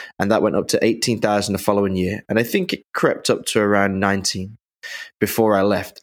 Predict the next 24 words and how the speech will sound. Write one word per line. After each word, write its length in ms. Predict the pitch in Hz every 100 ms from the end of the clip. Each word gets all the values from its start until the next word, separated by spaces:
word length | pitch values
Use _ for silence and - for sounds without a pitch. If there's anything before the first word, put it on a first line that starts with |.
| -
Now, 160 | 120
that 220 | 127 151
seems 240 | - 160 143
quite 200 | 147 117
low 220 | 113 107
because 300 | 123 123 113
the, 120 | 120
the 280 | 107 - 117
regular 400 | 147 165 156 123
starting 500 | - - 120 120 104
salary 400 | - 110 104 104
for 160 | - 104
a 60 |
watchmaker 560 | 98 107 - 107 101 110
with 180 | 101 92
a 60 |
qualification 760 | - 101 95 - 113 107 - 98
in 80 |
the 100 | 98
U 160 | 95 98
K 240 | 107 104
is 120 | 98 101
around 360 | 98 107 98
twenty-six, 840 | - 104 98 92 - 104 - -